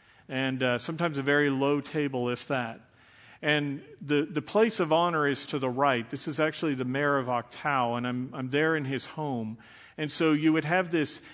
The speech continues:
this seating order, and you notice that you lay down like sardines. When he's through entertaining us, he'll,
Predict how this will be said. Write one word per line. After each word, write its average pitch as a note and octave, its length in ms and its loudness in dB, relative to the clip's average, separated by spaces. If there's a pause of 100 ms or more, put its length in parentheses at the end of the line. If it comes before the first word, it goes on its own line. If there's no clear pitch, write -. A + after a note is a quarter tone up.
(100)
this D3+ 180 0
seating G3+ 480 -2
order, C3 280 0
and C3+ 100 -2
you C#3 80 -4
notice F#3 480 0
that D#3+ 80 -2
you D3+ 240 0
lay D#3 160 4
down E3+ 240 0
like C#3+ 220 -4
sardines. B2 760 -4
When B2+ 120 -4
he's B2+ 280 -6
through D3+ 320 0
entertaining C#3+ 560 -4
us, C#3 220 -4
he'll, A#2 240 -4